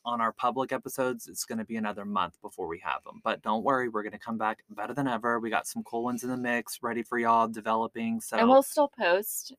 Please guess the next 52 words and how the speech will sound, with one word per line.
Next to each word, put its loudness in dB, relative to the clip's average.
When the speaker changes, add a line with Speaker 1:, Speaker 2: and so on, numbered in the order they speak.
Speaker 2:
about 8
it. 4
And 6
then 8
Speaker 1:
Yeah. 6
Speaker 2:
when, -8
I 6
know 6
when 6
I'll 8
post, -2
like, 0
on -4
my 0
story 0
about 6
the 0
Patty 0
episodes, -4
I'll 4
put -2
a 2
link -4
on -4
how -2
to -6
become -12
one. -12
So. 0
Speaker 1:
Yeah. 8
Or 2
you 2
can 0
go 4
to 4
our 6
Instagram -2
at -6
Misery -6
Manor -4
Podcast, 8
and -2
you -6
can -10
become -6
a -6
Patreon. -6
It's -12
in -6
the, -8
um, -14
bio 0